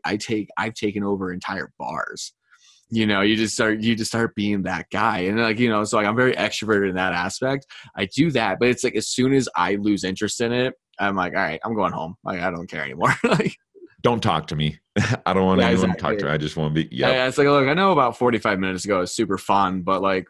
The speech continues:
Speaker 1: my, my, my meter, I ran out of social juice, bro." <laughs> Like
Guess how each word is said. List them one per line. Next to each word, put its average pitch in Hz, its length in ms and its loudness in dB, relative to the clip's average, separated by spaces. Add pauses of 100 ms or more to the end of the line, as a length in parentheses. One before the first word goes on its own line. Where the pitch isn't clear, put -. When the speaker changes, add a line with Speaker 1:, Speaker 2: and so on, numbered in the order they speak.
Speaker 1:
my, 104 300 -2
my, 98 220 -2 (140)
my 113 160 0
meter, 95 480 -2 (220)
I 104 100 0
ran 104 280 0
out 87 160 0
of 87 80 -2
social 90 380 -4
juice, 85 300 -6
bro." 85 400 -4
<laughs> - 0 -
Like 151 840 4